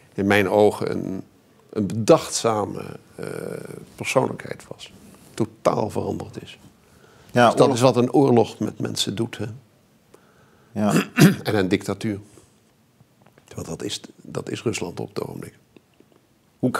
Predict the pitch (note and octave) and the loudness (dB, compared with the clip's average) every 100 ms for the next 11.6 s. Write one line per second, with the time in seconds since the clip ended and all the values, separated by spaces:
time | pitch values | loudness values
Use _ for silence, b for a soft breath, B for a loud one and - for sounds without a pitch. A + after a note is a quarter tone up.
0 | - C#3 - D3 C#3 C3 B2 C3 F#2+ - | 0 0 6 4 6 6 8 6 6 -2
1 | - F#2 E2+ F#2+ F#2 - B B B B2+ | -4 -2 0 -2 -2 -8 B B B 2
2 | B2+ C#3 B2+ B2 C3 A#2 A2 A2 A2+ A2+ | 2 2 2 4 4 4 6 6 6 4
3 | A2 G#2+ G#2+ - G2+ G#2 G2+ A2+ A2 G#2+ | 0 0 0 0 2 2 2 -2 0 0
4 | G#2+ - - - - A2 A2+ G2 B2 G2+ | 0 -6 -20 -16 -2 4 4 4 0 -2
5 | - C3 E2+ E2 - D3+ D#2+ D#2+ D2+ - | 0 0 2 0 -4 -6 -6 -8 -8 -4
6 | F#2+ F2 D#2+ - - E2 E2+ F2 b b | -2 0 0 -2 -2 -2 -4 -12 b b
7 | b b b - A2 A#2+ A#2 - A#2+ A#2 | b b b -2 4 4 4 2 4 6
8 | A2+ G#2 A2 - B2 A2+ A#2+ B2 - - | 4 0 -6 2 2 2 -2 -4 -6 -4
9 | F2+ D#2+ F2+ F#2 - _ _ b b b | -4 -2 -4 -4 -8 _ _ b b b
10 | b - - D#3+ G3 G2 G2 F#2 F#2 F2+ | b -20 -10 -4 -2 -2 -2 -2 -2 -6
11 | - F2+ F2+ F2 F2 F2 | -6 -6 -4 -4 -2 -4